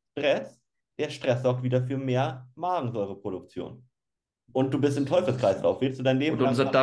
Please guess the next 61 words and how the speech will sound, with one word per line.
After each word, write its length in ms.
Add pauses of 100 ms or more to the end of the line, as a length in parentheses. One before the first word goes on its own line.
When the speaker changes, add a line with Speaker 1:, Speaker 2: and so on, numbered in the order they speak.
Speaker 2:
Darmbiom 300
Speaker 1:
arbeiten? 120
Speaker 2:
bestimmt 380
ja 80
eh 240
alles. 320
Du 80
hast 180
so 120
recht. 340
Das 120
ist 320
Speaker 1:
Ja. 60
Speaker 2:
total 260
krass. 340
Ja. 280 (340)
Und 140
das 140
ist 160
wirklich 340
das, 260
wie 100
du 120
sagst, 380
und 100
das 140
muss 220
sich 180
jeder 180
mal 160
reinziehen, 380
der 80
es 120
hier 120
hört. 260
Speaker 1:
Ja. 60 (320)
Speaker 2:
Sobald 440
du 100
die 300
ersten 420
zwei 340
Schritte 460
in 180
eine 80
Abwärtsrichtung 680
gegangen 320
hast, 200
musst 260
du 40
das 140
Speaker 1:
Ja. 80
Speaker 2:
aktiv 440
beenden. 360
Und 120
dafür 280
sind 180
Speaker 1:
Ja. 60
Speaker 2:
wir 120
als 200
Experten 540
da, 240